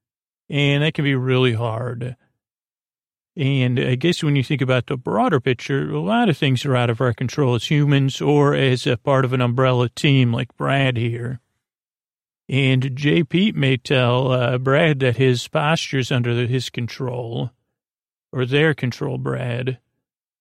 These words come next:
Uh, but I would say, well, m-, maybe you could eventually get your posture under your control, but a lot of the day, your posture's just doing its own thing.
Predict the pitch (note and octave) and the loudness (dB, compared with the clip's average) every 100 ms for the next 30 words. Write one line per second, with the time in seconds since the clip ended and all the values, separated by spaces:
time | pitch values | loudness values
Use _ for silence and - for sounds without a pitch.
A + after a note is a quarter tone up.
0 | _ _ _ - C3 C3 C3 C3 C3+ C3 | _ _ _ -10 -6 -6 -4 -6 -2 0
1 | C3+ D#3+ D#3+ D3 - - D3+ C#3+ E3+ F3 | 2 2 2 0 -2 -2 0 0 2 0
2 | D#3 C#3+ D#3 C#3+ D#3+ G#3+ F#3 C3 C#3 C#3+ | 0 -2 -2 -2 0 2 2 2 0 -2
3 | - C3 A#2+ D#3 E3 C#3+ A#2+ A#2 - A#2+ | 0 0 2 0 0 0 0 -2 -4 -2
4 | C#3 B2+ - C3+ B2 A#2+ A#2+ A#2+ - B2 | 0 0 -2 -2 0 0 0 0 -4 -6
5 | C#3 B2 B2+ D3 D3 D#3+ E3+ E3+ C3 B2 | -6 -6 -2 -2 2 4 4 4 2 0
6 | A#2+ B2+ C3 D3+ C#3+ C#3 - C#3 A#2+ - | 0 0 -2 0 0 0 -2 -4 -4 -4
7 | C3+ - C#3+ C#3+ C3 D#3 C#3 A#2+ - D#3+ | -6 -2 0 2 2 2 2 0 0 0
8 | D3 A#2+ A#2+ C3+ | 2 0 -4 -8